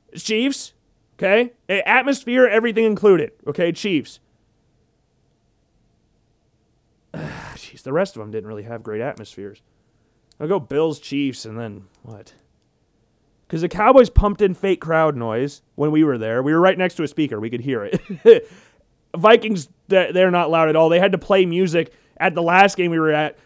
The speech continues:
to drown out the Vik-, the Cowboys fans. They're, the Cow-, Vikings fans are quiet. They sat down right after the, right before the first kickoff of the game, dead, dead atmosphere. And the Bengals, they got a funny chant. <laughs> I would, I enjoyed my experience in Cincinnati more than Dallas.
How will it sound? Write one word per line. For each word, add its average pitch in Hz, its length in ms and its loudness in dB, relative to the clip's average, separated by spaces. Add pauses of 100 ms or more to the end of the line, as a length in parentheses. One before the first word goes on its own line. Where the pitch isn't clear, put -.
to 185 100 0
drown 175 420 2
out 180 160 2
the 156 80 -6
Vik-, 165 300 0
the 165 80 -4
Cowboys 180 480 2
fans. 113 240 -10
They're, 190 200 2
the 175 140 -8
Cow-, 247 260 2
Vikings 262 380 0
fans 220 220 4 (340)
are 196 220 2
quiet. 185 640 -2
They 285 140 4
sat 285 360 0
down 240 260 0
right 240 140 2
after 233 280 0
the, 208 180 0
right 285 240 6
before 277 800 6 (300)
the 220 120 6
first 262 440 2
kickoff 240 400 2
of 202 60 -2
the 202 80 0
game, 185 300 2 (340)
dead, 208 340 2 (280)
dead 220 260 6
atmosphere. 156 680 0 (260)
And 220 140 0
the 226 160 4
Bengals, 254 280 6
they 214 100 4
got 214 140 4
a 170 40 0
funny 180 280 -4
chant. 156 400 -6 (240)
<laughs> - 240 2
I 247 100 6
would, 262 240 10
I 226 160 4
enjoyed 214 400 2
my 190 140 0
experience 180 360 -2
in 156 100 -8
Cincinnati 180 520 -4
more 160 160 0
than 151 160 -6
Dallas. 143 380 0